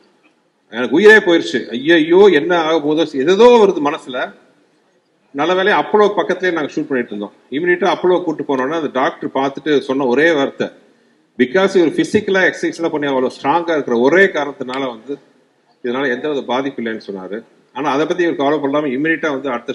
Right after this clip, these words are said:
ஷாட்டுக்கு ரெடி ஆயிட்டாரு. So படத்துல ஆக்ஷன்ஸ் எல்லாம் ரொம்ப நல்லா இருக்கும். Especially இந்த கிளைமாக்ஸ் சாங். கிளைமாக்ஸ் வந்து ரெண்டு மலைகள் மோதிக்கிற மாதிரி ஒரு ஃபைட்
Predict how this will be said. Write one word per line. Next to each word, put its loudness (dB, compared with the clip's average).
ஷாட்டுக்கு -6
ரெடி -8
ஆயிட்டாரு. -10
So -6
படத்துல -4
ஆக்ஷன்ஸ் -8
எல்லாம் -4
ரொம்ப -6
நல்லா -8
இருக்கும். -14
Especially 0
இந்த -2
கிளைமாக்ஸ் -2
சாங். -8
கிளைமாக்ஸ் 2
வந்து 2
ரெண்டு 2
மலைகள் 4
மோதிக்கிற 0
மாதிரி -4
ஒரு -4
ஃபைட் -2